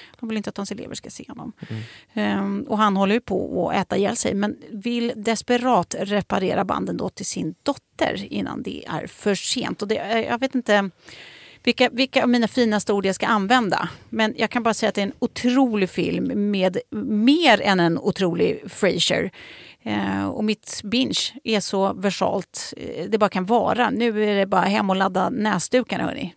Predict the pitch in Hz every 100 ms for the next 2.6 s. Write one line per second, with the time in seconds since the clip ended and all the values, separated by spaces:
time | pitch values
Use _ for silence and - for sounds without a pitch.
0 | _ 208 196 190 185 240 202 208 190 -
1 | 202 208 185 - 175 185 - 196 185 190
2 | 170 - 190 - -